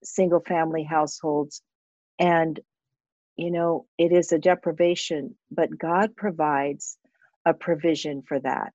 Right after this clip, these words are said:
And that provision is that he will extend to us his own, uh, Saint Joseph's care and Mother Mary's care when we're deprived of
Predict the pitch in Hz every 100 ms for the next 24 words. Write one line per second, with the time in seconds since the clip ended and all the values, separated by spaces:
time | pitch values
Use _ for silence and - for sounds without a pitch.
0 | 160 156 165 - - 160 165 180 - 165
1 | 147 143 - 143 139 - _ _ _ _
2 | _ - 208 170 175 170 156 - 160 -
3 | - 170 170 - 156 - 139 135 - -
4 | - - 170 151 - 170 165 160 160 _
5 | _ _ _ 139 139 - 202 180 - 175
6 | 156 - 156 147 - - - 175 151 147
7 | 139 156 147 151 - 160 160 151 151 147
8 | 147 143 - - 139 135 139 _ _ _
9 | _ _ 151 156 151 160 147 - - 147
10 | 139 139 143 - - 139 139